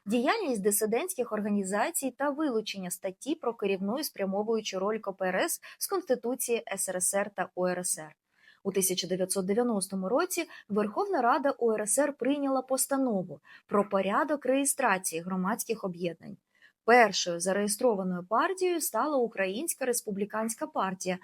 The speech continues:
на базі Української гельсінської спілки, очолювана Левком Лук'яненком. Протягом тисяча дев'ятсот дев'яностого дев'яносто першого років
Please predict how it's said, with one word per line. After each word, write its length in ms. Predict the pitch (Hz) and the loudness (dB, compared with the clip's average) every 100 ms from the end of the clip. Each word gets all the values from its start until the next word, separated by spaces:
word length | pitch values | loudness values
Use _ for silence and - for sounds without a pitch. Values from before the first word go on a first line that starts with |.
| - _ | -16 _
на 140 | 202 190 | 0 2
базі 380 | 202 277 349 | 4 2 4
Української 680 | 359 - 208 220 277 - 294 | 2 2 -2 -2 -2 -2 -2
гельсінської 580 | 202 208 220 226 269 262 | 0 -4 -4 -6 -4 -4
спілки, 480 | - 202 180 165 165 - - | -4 -4 -6 -8 -12 -12 -8
очолювана 720 | 190 190 185 208 294 330 339 339 | -6 -2 0 0 2 0 -2 0
Левком 480 | 240 240 - 185 190 | 2 2 0 -2 -2
Лук'яненком. 880 | 214 202 202 170 170 180 - 180 185 _ - - - | -4 -2 -4 -4 -10 -14 -12 -14 -16 _ -20 -20 -2
Протягом 480 | 220 - 190 185 185 | 0 0 -4 -4 -4
тисяча 380 | 214 190 196 | -4 -4 -4
дев'ятсот 380 | 185 185 185 202 | -2 -4 -2 -2
дев'яностого 680 | 202 240 247 196 - 175 170 | -2 -2 -4 -6 -8 -14 -4
дев'яносто 460 | 196 208 208 208 220 | -2 0 -2 -4 -4
першого 480 | 208 185 190 190 | -4 -2 -6 -4
років 360 | 196 202 330 | -4 -2 -2